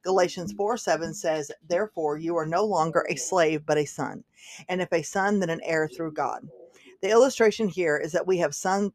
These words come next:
that we are sons of God. We are also heirs of God. The only route to become a co-inheritor with Christ is by coming into a personal relationship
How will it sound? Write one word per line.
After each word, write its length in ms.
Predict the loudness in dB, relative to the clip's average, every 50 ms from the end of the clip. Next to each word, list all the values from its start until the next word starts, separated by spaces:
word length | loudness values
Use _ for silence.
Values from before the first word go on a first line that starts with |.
| _ _
that 160 | 0 2 2
we 180 | 2 2 2 6
are 160 | 6 6 4
sons 320 | 4 2 -2 -2 -2 -2
of 120 | -4 -6 -2
God. 340 | -2 -2 -2 -2 -6 -10 -16 _ _ _ _ _ -8 _
We 100 | 4 4
are 100 | 4 6
also 360 | 8 6 6 6 6 2 0 2
heirs 340 | 0 2 2 4 2 2 0
of 200 | -4 -12 -14 -8
God. 300 | -6 -6 -6 -6 -8 -12 _ _ _ _ _ _ -20 _ _ _
The 140 | -2 2
only 320 | 4 4 4 4 2 0 2
route 340 | 4 4 6 6 4 2 0
to 100 | -4 -2
become 380 | -2 -2 -2 -2 -4 -2 -2
a 180 | -2 -4 -4 -6
co-inheritor 1700 | -10 -16 -4 2 4 6 6 6 4 4 -2 -6 -8 _ _ _ _ _ _ 0 2 2 0 0 0 2 4 4 4 4 4 2 0
with 260 | 2 0 -2 -4 -4 _
Christ 460 | -2 0 2 2 2 0 -2 -8 -8
is 180 | -6 -6 -6 -2
by 160 | -2 -2 -2
coming 360 | -2 -6 -6 -4 -4 -4 -4
into 240 | -6 -10 -8 -6 -6
a 80 | -6 -6
personal 420 | -8 _ -8 -8 -6 -6 -6 -4
relationship 680 | -4 -4 -2 -4 -4 -4 -6 -16 -16 -8 -6 -6 -6 -6